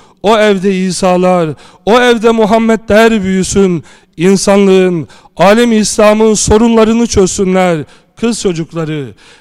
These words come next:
Efendimiz sallallahu aleyhi ve sellem onlara diyorlar ki,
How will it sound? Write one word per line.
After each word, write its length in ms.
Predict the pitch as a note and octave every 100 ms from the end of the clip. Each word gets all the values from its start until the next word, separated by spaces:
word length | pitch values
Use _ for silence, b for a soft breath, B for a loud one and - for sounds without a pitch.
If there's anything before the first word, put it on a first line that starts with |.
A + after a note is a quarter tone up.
| b
Efendimiz 600 | E3 - G#3+ A3 G3+ G3+
sallallahu 680 | - G3 F#3+ F#3+ F#3 F#3 F3+
aleyhi 240 | F3+ F3
ve 80 | E3+
sellem 580 | - F3 E3+ E3+ D#3+ C3 b b b
onlara 460 | E3+ A3+ B3+ B3 G3+
diyorlar 460 | A#3+ A#3+ A#3 A#3+ A#3+
ki, 380 | A3 G3+ D#3